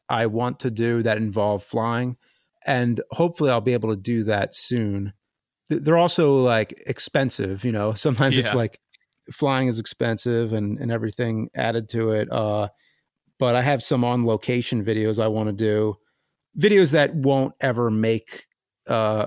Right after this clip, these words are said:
Speaker 1: revenue back. Like, you know, they won't, um, reimburse themselves, but still, it's like the point of doing it is just for fun. Like, I, I wanna do it just because I wanna do it.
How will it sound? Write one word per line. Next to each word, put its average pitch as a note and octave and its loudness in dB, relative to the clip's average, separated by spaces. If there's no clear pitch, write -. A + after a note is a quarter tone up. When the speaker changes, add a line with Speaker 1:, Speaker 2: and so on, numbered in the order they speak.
Speaker 1:
revenue A2+ 0
back. A#2 0
Like, B2+ 0
you D3 2
know, B2 2
they B2 4
won't, A#2+ -2
um, G#2 -4
reimburse A2+ 0
themselves, G#2 -4
but - -2
still, B2+ 2
it's G#2+ -4
like B2 -4
the D3 -4
point B2+ 0
of G2 -2
doing A2 0
it G#2 0
is G2+ -2
just - -4
for A2+ -2
fun. G2+ -2
Like, G#2+ -4
I, G2+ -2
I A#2+ -2
wanna A2 -2
do G#2 -2
it - -2
just C3+ -2
because - -2
I B2+ 2
wanna G#2+ 0
do A2+ 2
it. G#2 2